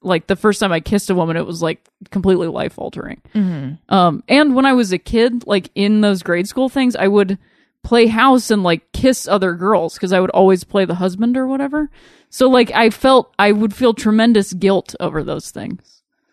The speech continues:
Speaker 1: Like, the Catholic, like, it was very wrong that I had done that. I had guilt for years over that. And I just, like,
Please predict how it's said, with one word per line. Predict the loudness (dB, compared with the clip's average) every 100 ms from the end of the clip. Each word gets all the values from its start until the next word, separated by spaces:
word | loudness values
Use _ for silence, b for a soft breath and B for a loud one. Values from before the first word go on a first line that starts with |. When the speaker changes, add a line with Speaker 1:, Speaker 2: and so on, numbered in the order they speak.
| _ _ -8
Speaker 1:
Like, | -6
the | -4
Catholic, | -2 -2 -2 -4
like, | -2 0
it | -2
was | -4 -4
very | -2 0 0
wrong | -2 -4 -6 -6 -8 _ _ _ _ _ -8
that | -4
I | -2
had | -4
done | -6 -6
that. | -8 -10 -8
I | -2 2
had | 2 2
guilt | 2 0 0
for | -6
years | -6 -6 -4 -4 -6
over | -12 -12
that. | -12 -12 -14 -8
And | -6
I |
just, | -6 -6 -6
like, | -8